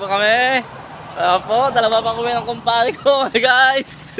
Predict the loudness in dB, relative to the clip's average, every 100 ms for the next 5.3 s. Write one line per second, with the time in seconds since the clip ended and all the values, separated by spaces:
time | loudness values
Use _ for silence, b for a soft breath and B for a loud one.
0 | -2 -2 -10 -10 B -10 -12 -12 -10 -10
1 | -12 -14 -6 2 4 4 4 4 2 0
2 | 0 2 4 4 2 0 -6 -10 -14 -14
3 | -16 -16 -18 -18 -18 -18 -18 -16 -18 -8
4 | -4 0 4 4 4 2 4 6 6 2
5 | -2 -8 -12